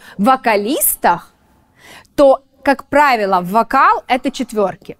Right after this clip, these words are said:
Что такое здоровье? Это вообще не, не только, вернее, про здоровье, что вот если у вас есть там четвёрка,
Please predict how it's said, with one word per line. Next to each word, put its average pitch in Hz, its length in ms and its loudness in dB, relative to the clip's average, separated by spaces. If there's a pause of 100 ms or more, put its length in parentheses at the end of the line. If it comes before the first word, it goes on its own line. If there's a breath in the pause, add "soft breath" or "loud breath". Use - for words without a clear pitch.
Что - 200 -4
такое 370 220 0
здоровье? 196 520 0 (280 loud breath)
Это 415 240 0
вообще 370 300 0
не, 330 260 0 (140)
не 262 160 4
только, 247 400 2
вернее, 190 340 -4
про 208 160 -2
здоровье, 294 480 2
что - 180 -4
вот 214 100 -2
если 240 200 -4
у - 20 -2
вас 208 200 0
есть 196 160 -4
там 190 140 -2
четвёрка, 349 640 0